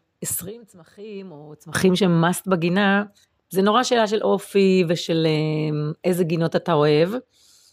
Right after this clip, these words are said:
אבל אני יכולה להגיד מה אנחנו מבחינתנו, מה ה-must שלנו. אז כמו שבאמת אמרתי, אנחנו, אני חו-, אני באמת אוהבת מרוות. מרוות, אין גינה שלא תהיה בה מרווה אחת לפחות, בין אחד לעשר,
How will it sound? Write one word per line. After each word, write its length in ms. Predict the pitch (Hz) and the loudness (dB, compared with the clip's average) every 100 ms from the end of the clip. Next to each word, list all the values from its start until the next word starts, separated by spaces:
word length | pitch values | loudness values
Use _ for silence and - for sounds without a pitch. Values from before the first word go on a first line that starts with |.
| _ _ - | _ _ -6
אבל 80 | 165 | -2
אני 120 | 160 | 0
יכולה 180 | 185 202 | 2 4
להגיד 160 | 196 | 4
מה 220 | 185 180 | 4 4
אנחנו 400 | 170 190 233 269 | 4 2 2 4
מבחינתנו, 640 | 226 185 165 170 160 233 208 | 4 4 2 -2 2 2 4
מה 180 | 180 185 | 2 2
ה-must 360 | 190 196 - | 2 0 -2
שלנו. 520 | - 190 285 262 262 285 _ _ _ _ _ _ - | -2 2 2 2 2 0 _ _ _ _ _ _ -4
אז 160 | 185 175 | -4 0
כמו 220 | 262 285 | 0 2
שבאמת 800 | 285 262 254 247 - 214 226 226 | 4 4 4 2 2 2 2 4
אמרתי, 380 | 220 226 220 226 | 2 2 2 0
אנחנו, 580 | 196 202 196 208 208 208 - - _ _ - | 4 2 4 4 6 4 0 -20 _ _ 2
אני 140 | 214 | 2
חו-, 240 | - - - | 2 0 2
אני 140 | 202 196 | 4 6
באמת 300 | 196 233 226 | 6 6 4
אוהבת 220 | 220 214 | 2 4
מרוות. 540 | 190 151 160 156 - _ _ | 2 2 0 0 -6 _ _
מרוות, 320 | 202 202 233 - | -2 0 2 2
אין 240 | 262 277 | 2 2
גינה 360 | 220 220 240 254 | 2 4 4 2
שלא 240 | - 214 | 2 2
תהיה 220 | 208 190 190 | 4 4 4
בה 120 | 202 | 4
מרווה 420 | 180 156 147 202 | 4 2 2 0
אחת 260 | - 185 185 | 0 -2 -2
לפחות, 580 | - - 214 262 - - 170 | -4 -2 2 2 0 -12 -2
בין 240 | 160 226 | 2 2
אחד 380 | - 165 220 185 | 2 0 2 2
לעשר, 400 | 196 220 262 | 2 4 4